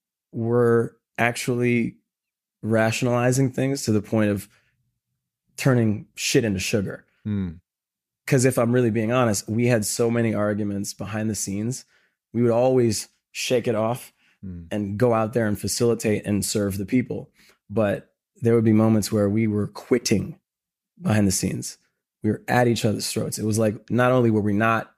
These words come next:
Speaker 1: a partnership, a couple, but it was like we didn't even respect each other in the moment.
Speaker 2: Mm.
Speaker 1: So that was really tough.
Speaker 2: Yeah, that's, I mean, that's not only challenging, obviously, like,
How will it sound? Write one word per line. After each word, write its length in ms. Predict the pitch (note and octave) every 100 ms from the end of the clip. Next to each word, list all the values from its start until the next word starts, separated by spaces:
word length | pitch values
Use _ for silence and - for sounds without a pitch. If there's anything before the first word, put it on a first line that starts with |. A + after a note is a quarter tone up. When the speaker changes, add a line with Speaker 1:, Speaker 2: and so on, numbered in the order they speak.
| _
Speaker 1:
a 100 | D#3 - _
partnership, 760 | - B2 E3 D#3 - E3 F3+ _ _ _ _ -
a 60 |
couple, 640 | - - C3 E3+ F3 F#3 _ _ _
but 80 | A#2+
it 40 |
was 100 | B2
like 120 | B2+
we 80 | A#2
didn't 200 | A#2+ B2
even 160 | A2+ G2
respect 500 | - - A#2 A2+ F#2+
each 160 | -
other 220 | - - _
in 80 | G#2
the 60 | G2+
moment. 240 | F#2+ F2
Speaker 2:
Mm. 20 | F2
Speaker 1:
So 380 | A#2 G#2 - _ _ _ _
that 140 | - A#2+
was 160 | A2
really 180 | G#2+ G2
tough. 380 | - - - _ _ _ _ _ -
Speaker 2:
Yeah, 160 | G2 F#2
that's, 280 | G2 - - -
I 80 |
mean, 200 | G#2 G#2
that's 360 | G#2 G#2 - - _ _ _ G#2+
not 140 | G#2+
only 180 | G#2 F2+
challenging, 500 | - G#2 G2 F2+ F2+
obviously, 360 | F#2 F#2 - F2+
like, 200 | E2+